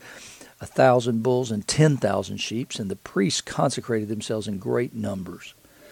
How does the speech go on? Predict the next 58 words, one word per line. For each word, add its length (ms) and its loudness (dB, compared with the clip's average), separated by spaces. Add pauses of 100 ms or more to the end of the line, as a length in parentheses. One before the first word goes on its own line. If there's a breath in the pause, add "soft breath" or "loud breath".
(220 soft breath)
The 120 -6
whole 300 0
assembly 520 2
of 80 -4
Judah 340 2
and 100 0
the 60 -8
priests 340 -2
and 80 -8
the 20 -4
Levites, 440 0
the 80 -6
whole 160 0
assembly 380 2
that 100 -4
came 180 0
out 80 0
of 100 -2
Israel, 360 8
and 80 0
the 40 0
sojourners 560 4
who 80 -4
came 200 0
out 60 2
of 40 0
the 60 -4
land 260 4
of 80 0
Israel, 460 0
and 80 -4
the 80 -6 (280 loud breath)
sojourners 640 8
who 100 2
lived 280 2
in 100 2
Judah 340 2
rejoiced. 760 0 (260 soft breath)
So 160 4
there 60 6
was 120 2
great 360 6
joy 340 6
in 80 2
Jerusalem, 540 -2
for 100 -8
since 240 -4
the 80 -6
time 320 0
of 80 -8
Solomon, 480 -2
the 80 -8
son 240 -2
of 100 -6
David, 300 -4
king 240 2
of 60 4
Israel, 440 2